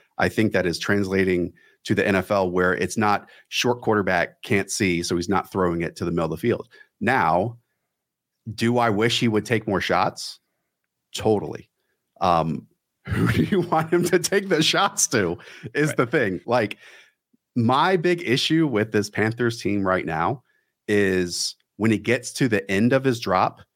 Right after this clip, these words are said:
Speaker 1: um, it's either Adam Thielen is getting open or no one's getting open. And then when he's forced to ho-,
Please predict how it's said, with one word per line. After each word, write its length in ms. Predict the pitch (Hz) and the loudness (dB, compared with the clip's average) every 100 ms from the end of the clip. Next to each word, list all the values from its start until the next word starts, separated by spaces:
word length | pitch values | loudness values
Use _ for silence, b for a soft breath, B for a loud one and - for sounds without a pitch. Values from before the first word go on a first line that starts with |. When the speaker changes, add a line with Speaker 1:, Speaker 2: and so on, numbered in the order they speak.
| _ _ _ _ _ | _ _ _ _ _
Speaker 1:
um, 440 | 95 90 87 82 80 _ _ _ | 0 2 0 -2 -8 _ _ _
it's 240 | 110 - - | -4 -4 -2
either 320 | 117 104 - | 0 0 0
Adam 300 | 87 104 117 | -2 0 -2
Thielen 400 | 113 104 117 131 | -2 -2 0 0
is 120 | 139 135 | 0 -2
getting 240 | 143 156 | 0 2
open 400 | 170 202 220 208 _ | 0 0 -2 -4 _
or 180 | 196 196 | 0 2
no 160 | 185 170 | 2 -2
one's 200 | 160 120 | -4 -6
getting 240 | 87 87 | -6 -4
open. 400 | 90 - 165 170 b b b | -4 -4 -4 -6 b b b
And 180 | 107 98 | 0 2
then 380 | 110 107 101 95 | 2 2 0 -2
when 200 | 104 110 | -2 0
he's 180 | 98 - | 0 -2
forced 340 | - 110 - | -2 -2 -2
to 60 | 98 | -2
ho-, 220 | 110 120 | 0 0